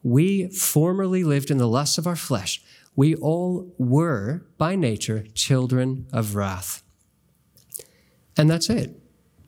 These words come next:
It's amazing in the whole context of Ephesians how little time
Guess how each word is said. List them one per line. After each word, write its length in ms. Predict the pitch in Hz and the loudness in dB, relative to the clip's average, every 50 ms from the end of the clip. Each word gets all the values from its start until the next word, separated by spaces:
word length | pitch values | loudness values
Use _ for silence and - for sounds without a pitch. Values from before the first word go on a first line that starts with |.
| - - _ _ _ _ _ _ _ _ _ - - - - - | -20 -20 _ _ _ _ _ _ _ _ _ -20 -20 -20 -4 0
It's 160 | - - - | 2 4 4
amazing 840 | - 202 190 190 190 220 262 262 214 170 143 117 104 104 113 143 180 - | 4 2 2 2 2 2 2 2 4 4 2 2 2 0 -2 -4 -2 -2
in 520 | - 165 160 160 160 165 156 147 143 143 | -2 0 0 0 -2 -2 -4 -4 -6 -2
the 160 | - - 143 139 | 0 0 2 2
whole 260 | 147 185 226 254 220 | 2 0 0 -2 -4
context 760 | - - 175 175 175 170 165 - 151 135 117 - - - - | -4 -2 -2 -2 -2 -2 -2 0 0 0 0 0 -2 -2 0
of 360 | 135 127 120 117 113 107 101 | 0 0 0 0 -2 -2 -4
Ephesians 640 | 82 98 - - - 135 135 120 98 - 92 - - - _ _ _ _ | -4 -4 -2 0 2 2 2 2 0 -4 -6 -8 -12 -16 _ _ _ _
how 260 | - - - 160 170 | -2 0 2 2 2
little 560 | 175 175 170 156 139 147 185 208 - 214 220 202 | 0 0 0 0 2 2 2 2 0 -2 -2 -2
time 680 | 214 - - 156 160 156 143 117 98 95 98 87 - | -4 -2 0 2 2 2 2 0 -2 -4 -6 -8 -8